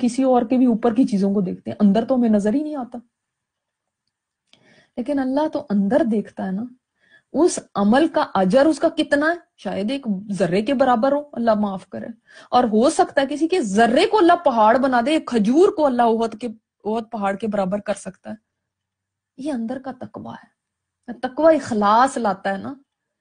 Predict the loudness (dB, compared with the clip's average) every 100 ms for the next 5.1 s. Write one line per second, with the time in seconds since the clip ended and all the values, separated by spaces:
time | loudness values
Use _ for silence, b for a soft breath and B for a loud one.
0 | _ -8 -6 -4 -4 -4 -4 -6 -6 -6
1 | -6 -6 -10 -10 -12 -16 -14 -14 -12 -8
2 | -8 -10 b b b -2 0 -4 -4 -6
3 | -6 -10 -14 -12 -10 -6 -2 -2 -2 0
4 | -2 -2 -2 0 0 0 -4 -6 -8 -8